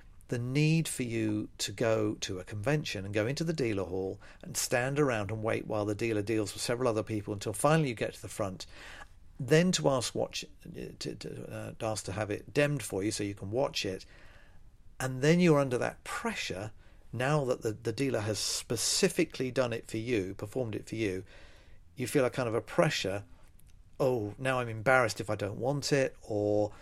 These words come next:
you might be, feel that you've got to buy it 'cause he's demmed it, and so on and so forth. Whereas when you watch it online,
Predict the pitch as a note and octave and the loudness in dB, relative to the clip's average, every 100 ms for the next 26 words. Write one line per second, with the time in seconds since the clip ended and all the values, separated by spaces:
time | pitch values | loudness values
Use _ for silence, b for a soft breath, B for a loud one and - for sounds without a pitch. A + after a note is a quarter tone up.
0 | B B B B - A2+ A#2 - A#2 - | B B B B -12 -4 -4 -4 -8 2
1 | D3+ B2+ A2 B2 G2+ C3 B2 B2 A#2 A#2 | 6 6 4 -4 2 6 6 6 4 2
2 | - G#2+ G#2+ G2 C3 A#2 A2+ A2+ A#2+ - | -2 -6 -4 0 0 0 2 2 0 -6
3 | A2+ - A2+ G#2+ A2+ A2 - F#2+ B B | -6 -2 -2 -2 -2 -2 -2 -6 B B
4 | B B B B - - - A#2 A2+ A2 | B B B B -20 -10 2 4 6 2
5 | A#2+ A2 A#2 - - - - A#2+ G#2+ A#2 | -2 -4 -4 -2 -4 -6 -8 -6 -2 4
6 | F#3 E3 A2 B2 C3 | 4 4 0 -6 -14